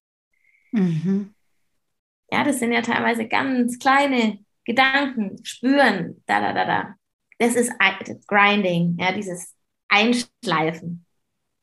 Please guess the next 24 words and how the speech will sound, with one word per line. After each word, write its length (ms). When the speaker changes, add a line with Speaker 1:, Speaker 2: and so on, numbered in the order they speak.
Speaker 2:
Genau. 380
Ähm, 720
aber 240
das 180
ist, 180
also 260
mentale 840
Stärke, 300
finde 260
ich, 120
ist 220
ein 220
Riesenbegriff. 920
Ja, 440
ähm, 240
ob 160
das 240
jetzt, 420
ähm, 460
diese 140
Leidensfähigkeit 920
im 200
Training 460
ist, 500